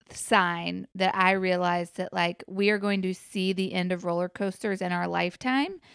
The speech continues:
Um, and it's just because there, no one is, Six Flags is not tr-, Six Flags is not trying to even maintain basic upkeep, let alone, um, like, invention or, like,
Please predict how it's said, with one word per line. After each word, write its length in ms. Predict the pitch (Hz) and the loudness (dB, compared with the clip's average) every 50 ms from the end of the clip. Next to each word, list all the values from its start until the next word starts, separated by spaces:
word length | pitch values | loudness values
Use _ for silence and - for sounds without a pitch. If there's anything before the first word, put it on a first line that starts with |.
| - - - - - _ | -20 -20 -20 -20 -10 _
Um, 360 | - 202 190 185 190 185 185 - | 2 4 4 6 4 2 0 0
and 120 | - 208 220 | 0 0 2
it's 240 | 233 220 - - - | 0 0 -2 -4 -4
just 220 | 294 311 - - | -4 -4 -2 -4
because 600 | - 392 - - 320 254 240 233 233 226 214 - - - - - - _ _ | -4 -4 -2 0 4 4 6 6 4 2 0 -4 -10 -20 -20 -20 -20 _ _
there, 300 | - 208 240 262 262 254 214 | 2 4 4 4 4 2 0
no 240 | 226 226 254 269 | 2 4 4 4
one 200 | 302 339 359 370 370 | 4 4 2 2 2
is, 340 | 440 381 254 226 - - - - - | 0 -2 -2 -4 -6 -12 -12 -12 -14
Six 320 | - - - 320 320 - - | -12 -6 -4 -6 -4 -4 0
Flags 320 | - - - 339 320 - - | 2 2 2 2 0 -2 0
is 260 | - 220 208 202 - - | 2 2 2 2 0 0
not 420 | 208 196 202 208 214 226 220 - _ _ _ _ _ _ _ | 2 2 2 4 2 2 0 -2 _ _ _ _ _ _ _
tr-, 220 | - - - - | -10 -8 -6 -6
Six 240 | 220 - 330 - - | -4 -4 -6 -4 -2
Flags 220 | - 427 403 311 | -2 -2 -2 -2
is 100 | 330 254 | -4 0
not 220 | 247 226 220 - - | 0 2 0 0 -2
trying 680 | - - - 208 196 196 202 202 202 196 196 190 - - - | -6 -4 0 0 2 2 2 2 2 0 -2 -4 -6 -10 -2
to 300 | - 202 196 185 180 - | 2 4 4 4 4 2
even 340 | - 196 185 175 190 185 180 180 | 0 -2 -2 -2 -2 0 0 0
maintain 460 | 180 180 180 170 208 185 180 175 170 | 0 0 -2 -4 -4 -4 -4 -4 -4
basic 500 | 170 - 175 180 175 - 190 185 - - - | -2 -2 -2 -2 -2 -4 -8 -10 -10 -8 -6
upkeep, 580 | 180 175 - - - - - 262 285 294 - _ _ _ - - - - - _ | -6 -6 -6 -10 -10 -6 -4 -4 -4 -4 -6 _ _ _ -20 -20 -20 -20 -10 _
let 220 | 214 202 208 214 220 | 2 4 4 6 4
alone, 680 | 214 208 202 196 190 190 190 185 185 185 185 185 - - - - | 4 4 4 4 4 4 4 2 0 0 -2 -4 -6 -10 -6 -2
um, 520 | 185 180 175 175 175 - 90 175 - 175 | 0 2 2 2 2 0 0 -2 -2 -4
like, 320 | 180 185 185 180 - - - | -2 -2 -2 -2 -4 -6 -4
invention 1000 | - 196 185 180 175 180 185 180 180 175 - - 190 180 175 175 175 175 170 175 - - - - - _ _ | -2 0 0 0 2 2 2 2 0 -2 -2 -2 0 2 2 2 2 0 -2 -4 -6 -12 -20 -20 -20 _ _
or, 500 | - 190 185 185 180 180 175 175 175 - - | 0 2 6 6 8 8 8 6 4 4 2
like, 220 | 185 180 180 | 2 2 0